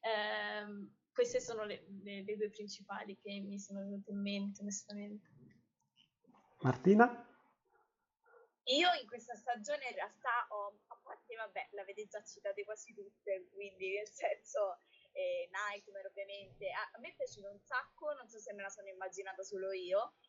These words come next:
Speaker 3: e Il silenzio degli innocenti, anche se non è degli anni
Speaker 1: Sì.
Speaker 3: ottanta, c'è in cui Nancy e Robin vanno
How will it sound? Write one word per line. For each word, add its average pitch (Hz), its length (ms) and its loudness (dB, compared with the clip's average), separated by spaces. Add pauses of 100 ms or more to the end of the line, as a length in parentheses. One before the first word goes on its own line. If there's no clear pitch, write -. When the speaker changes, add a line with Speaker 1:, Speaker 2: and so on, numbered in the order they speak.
(100)
Speaker 3:
e 151 260 6
Il - 140 0
silenzio 269 380 0
degli 277 220 -6
innocenti, 220 680 -2
anche 202 280 -2
se 202 260 2 (120)
non 190 240 -10
è 190 260 0
degli 190 200 -4
anni 190 140 -4
Speaker 1:
Sì. - 220 -4
Speaker 3:
ottanta, 214 440 6 (400)
c'è - 380 -6
in - 340 -14
cui 202 400 -2
Nancy 220 460 -4
e 214 100 -6
Robin 196 480 0
vanno 180 640 -6